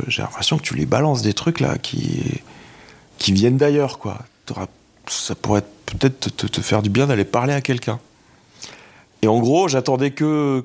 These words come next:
que, que, que, que, que cette, euh, qu'un truc comme ça pour le faire. Ça fait des années que j'avais envie de faire une psychanalyse, mais j'avais plus un intérêt, tu vois, un peu, euh, intellectuel.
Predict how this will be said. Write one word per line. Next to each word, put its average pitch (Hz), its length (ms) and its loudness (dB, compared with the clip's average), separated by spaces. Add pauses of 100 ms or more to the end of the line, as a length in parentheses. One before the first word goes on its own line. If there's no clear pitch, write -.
que, 131 120 -6
que, 127 260 -4 (720)
que, - 160 0
que, 131 200 2 (480)
que 139 100 -4
cette, 135 380 -6
euh, 120 260 -2
qu'un 139 240 -4
truc 143 200 -4
comme 151 180 0
ça 160 180 0
pour 131 180 -2
le 120 100 2
faire. 104 200 -6 (360)
Ça - 120 -10
fait 104 40 -6
des 107 200 2
années 110 160 2
que 117 60 0
j'avais 104 200 0
envie 98 180 -4
de - 40 -10
faire 113 140 -4
une 110 60 -4
psychanalyse, 156 340 0 (280)
mais 147 60 2
j'avais 165 200 2
plus 233 260 -2
un 185 120 0
intérêt, 170 400 0
tu 170 100 -8
vois, 160 140 0
un 151 100 0
peu, 147 120 -8
euh, 143 440 0
intellectuel. 123 580 -4